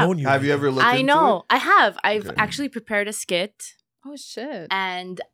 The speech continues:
Speaker 3: I w-, I really wanna go into acting also. That's
Speaker 2: Okay.
Speaker 3: something that I've wanted to do. So I'm working on all those things. I'm currently writing a script for a m-, uh, animated movie that I have an idea for.
Speaker 2: Nice. Okay.
Speaker 4: Hmm.
Speaker 3: And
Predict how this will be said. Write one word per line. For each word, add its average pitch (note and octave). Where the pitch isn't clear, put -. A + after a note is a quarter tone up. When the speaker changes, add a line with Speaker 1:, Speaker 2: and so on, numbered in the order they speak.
Speaker 3:
I F#3+
w-, G3
I G3
really G#3+
wanna A3+
go G3+
into G3+
acting E3+
also. F#3
That's F3+
Speaker 2:
Okay. -
Speaker 3:
something F3
that D#3
I've D#3+
wanted E3
to -
do. B3
So -
I'm A3+
working A#3+
on F#3+
all E3+
those E3+
things. D3
I'm E3+
currently G3
writing E3+
a D3+
script -
for G#3
a -
m-, F3
uh, D#3
animated D#3+
movie A#3+
that G#3+
I G#3
have G3+
an G3+
idea G#3
for. A#2+
Speaker 2:
Nice. B2
Okay. C3+
Speaker 4:
Hmm. F3+
Speaker 3:
And F3